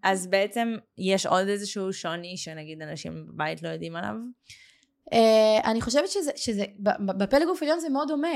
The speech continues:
Speaker 2: כאילו אם את
Speaker 1: מהמם.
Speaker 2: תסתכלי כן על עבודת ידיים, וכן יש, יש המון המון דברים שהם דומים.
Speaker 1: מהמם.
Speaker 2: אה, פשוט צריך, אה,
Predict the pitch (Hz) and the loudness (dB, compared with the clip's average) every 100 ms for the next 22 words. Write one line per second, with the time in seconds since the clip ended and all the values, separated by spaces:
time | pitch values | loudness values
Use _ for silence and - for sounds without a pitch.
0 | 202 214 196 220 196 190 180 247 254 254 | -4 -4 -4 -2 -2 -2 -6 -4 -2 2
1 | 240 254 262 214 208 208 214 208 202 214 | 2 4 4 4 -2 -2 -4 0 4 4
2 | 220 220 214 196 196 196 208 247 240 240 | 2 -4 -6 -4 -6 -2 -2 0 -2 -2
3 | 214 226 226 262 277 262 214 214 202 196 | -4 -2 2 2 2 0 -2 -4 -4 -4
4 | 190 190 180 175 170 - 202 196 180 208 | -4 -4 -6 -8 -12 -6 -2 -2 -2 0
5 | 208 208 214 277 - 339 370 - - | 2 0 -2 -2 0 0 0 -2 -2